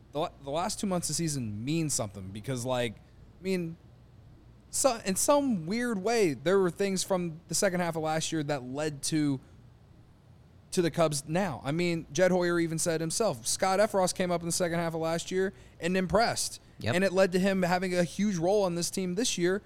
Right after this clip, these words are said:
Speaker 1: and it landed the Cubs a starting pitcher and a guy who's a top ten, uh, is n-, in the top ten of their pipeline right now.
Speaker 2: Yep.
Speaker 1: So,
Speaker 2: It's
Speaker 1: like,
Speaker 2: valuable time.
Speaker 1: Right.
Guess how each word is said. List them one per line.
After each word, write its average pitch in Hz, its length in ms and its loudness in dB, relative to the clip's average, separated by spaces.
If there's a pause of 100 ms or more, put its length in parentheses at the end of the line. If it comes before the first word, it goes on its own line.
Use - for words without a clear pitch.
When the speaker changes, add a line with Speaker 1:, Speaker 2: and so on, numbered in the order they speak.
(380)
Speaker 1:
and 247 160 2
it 254 100 4
landed 240 340 2
the 240 80 0
Cubs 247 280 2
a 220 60 4
starting 254 520 2
pitcher 247 540 2 (260)
and 226 120 0
a 226 80 2
guy 233 220 0
who's 247 140 2
a 214 60 4
top - 360 -4
ten, 247 400 2 (340)
uh, 208 340 6
is 190 300 -4
n-, 208 80 0 (120)
in 208 180 0
the 196 80 -2
top 240 240 0
ten 247 160 2
of 226 140 0
their 202 340 2 (680)
pipeline 254 440 4
right 127 200 2
now. 104 280 -6
Speaker 2:
Yep. - 40 -10
Speaker 1:
So, 196 400 6 (280)
Speaker 2:
It's - 60 0
Speaker 1:
like, 175 120 4
Speaker 2:
valuable 143 400 6
time. 135 360 -6
Speaker 1:
Right. 214 320 0